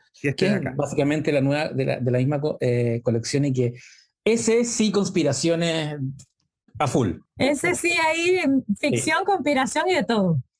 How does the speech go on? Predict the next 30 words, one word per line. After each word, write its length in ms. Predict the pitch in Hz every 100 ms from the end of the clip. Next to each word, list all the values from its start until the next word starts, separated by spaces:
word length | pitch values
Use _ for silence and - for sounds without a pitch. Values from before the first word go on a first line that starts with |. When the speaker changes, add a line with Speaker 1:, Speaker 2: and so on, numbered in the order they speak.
| -
Speaker 2:
Eh, 140 | 151 143
son 180 | 156
treinta 240 | 143 135 123
y 40 |
tres 160 | 135 180
conspiraciones, 600 | 190 175 160 143 - 131
las 140 | 131
explicamos, 480 | 151 127 120 151 117
las 100 | 110
treinta 200 | 127 120
y 40 |
tres 140 | 120 123
conspiraciones 560 | 151 139 127 123 135
más 120 | 127 127
importantes 600 | 123 127 - 120 - - - - -
de 80 | 120
los 100 | 123
últimos 360 | 120 107 90
años. 200 | 87 90 _ -
Speaker 3:
Ah, 300 | 202 247 -
pues 140 | 214 214
esa, 200 | 214 247
esa 340 | 240 247 262
es 60 | 254
otra 320 | 254 254 226 -
tarea 280 | 196 208
pendiente 460 | 220 208 185 185 202
que 80 | 208
tenemos 320 | 185 170 214
entonces. 440 | 185 160 160 170